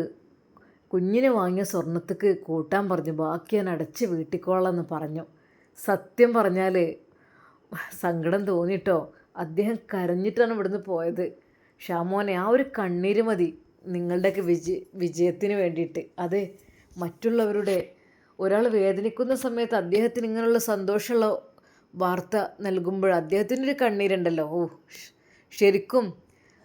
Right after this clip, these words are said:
വല്ലാത്തൊരു, ആ നിമിഷം തന്നെ ഷമ്മാസ്, "റബ്ബേ, അങ്ങനെയാണോ അല്ലാ?" ആ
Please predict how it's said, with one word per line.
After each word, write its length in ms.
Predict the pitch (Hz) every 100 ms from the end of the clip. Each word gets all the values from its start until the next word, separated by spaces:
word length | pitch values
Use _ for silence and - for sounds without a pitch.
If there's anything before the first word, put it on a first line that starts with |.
| -
വല്ലാത്തൊരു, 640 | 180 170 185 202 208 175 - - _ _ _ _
ആ 120 | 247 285
നിമിഷം 380 | 339 330 311 330
തന്നെ 280 | 311 302 254 - -
ഷമ്മാസ്, 640 | - 233 185 185 202 - 202 - - _ _ -
"റബ്ബേ, 360 | 208 196 170 208 190 - _ _ _ _ _ -
അങ്ങനെയാണോ 580 | 208 220 285 247 208 190 170 - 202
അല്ലാ?" 340 | 196 196 233 214 - _ _ _ _ _
ആ 80 | -